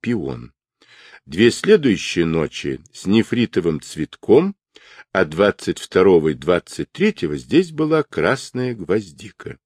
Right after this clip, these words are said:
Умер он в ночь на двадцать пятое". "Это изнурительная ночь его доконала", с мрачной ухмылкой заметил Мажун. Судья пропустил замечание мимо ушей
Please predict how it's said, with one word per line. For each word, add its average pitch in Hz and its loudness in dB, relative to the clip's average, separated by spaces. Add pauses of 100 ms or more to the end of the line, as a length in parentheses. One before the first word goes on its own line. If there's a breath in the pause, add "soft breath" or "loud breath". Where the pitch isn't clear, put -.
(320)
Умер 135 4
он 69 0
в 69 -16
ночь 123 0
на 73 -8
двадцать 110 -8
пятое". - -18 (1300 soft breath)
"Это 113 4
изнурительная 101 4
ночь 87 2
его 85 2
доконала", 147 -4 (180)
с - -14
мрачной 87 2
ухмылкой 76 -4
заметил 71 -6
Мажун. 69 -12 (1800 soft breath)
Судья 107 2
пропустил 165 0
замечание 127 2
мимо 98 2
ушей 147 2